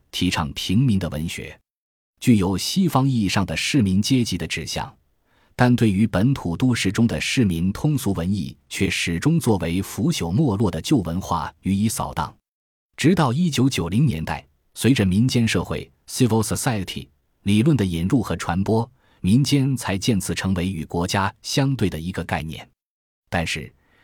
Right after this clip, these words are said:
这个新的民间所指却一直难以在中国现实中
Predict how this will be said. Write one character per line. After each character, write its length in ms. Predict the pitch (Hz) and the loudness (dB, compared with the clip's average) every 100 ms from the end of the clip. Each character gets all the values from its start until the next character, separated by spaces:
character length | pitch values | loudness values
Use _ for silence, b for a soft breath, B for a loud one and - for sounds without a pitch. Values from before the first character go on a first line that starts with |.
| b | b
这 160 | - 107 | 0 0
个 120 | 95 | 2
新 220 | 82 - | -2 2
的 100 | 180 | 4
民 220 | 95 85 120 | 4 4 2
间 200 | - 117 | 4 0
所 220 | - 104 | 0 -2
指 320 | - 67 - _ | -4 -8 -14 _
却 160 | - 113 | 0 2
一 180 | 113 87 | 2 2
直 140 | 117 | 4
难 240 | 110 104 | 6 6
以 100 | 107 | 2
在 160 | 82 85 | 0 -2
中 220 | 82 127 | 2 2
国 160 | 120 90 | 2 0
现 280 | - 139 101 | 0 0 0
实 160 | 92 | -2
中 240 | 87 107 | 2 2